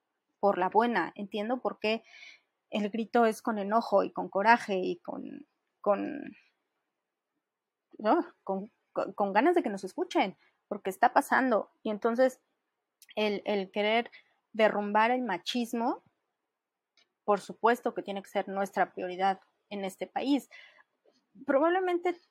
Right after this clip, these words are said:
sea importante también lo de la, eh, lo del techo de cristal y todo esto, pero, y ahí viene el <laughs> gran pero, por lo menos en las estadísticas que yo busqué,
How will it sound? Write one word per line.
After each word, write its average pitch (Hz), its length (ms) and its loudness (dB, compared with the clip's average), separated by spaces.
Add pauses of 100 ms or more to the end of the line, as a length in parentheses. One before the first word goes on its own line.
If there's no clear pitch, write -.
(800)
sea 320 340 2
importante 302 500 0
también 294 440 2
lo 269 80 4
de 220 120 0
la, 202 380 2 (160)
eh, 208 280 -4
lo 208 160 -2
del 202 260 -4
techo 254 300 0
de 233 80 0
cristal 294 480 4
y 254 60 -2
todo 269 260 4
esto, 339 320 0
pero, 339 460 4 (720)
y 214 140 -4
ahí 196 380 -6
viene 208 420 -6
el 196 360 -4
<laughs> - 0 -
gran 220 300 0
pero, 240 360 2 (1120)
por 254 140 8
lo 254 60 2
menos 320 420 2
en 247 120 0
las 226 140 -4
estadísticas 254 640 -2
que 190 160 -8
yo 220 180 0
busqué, 269 520 -4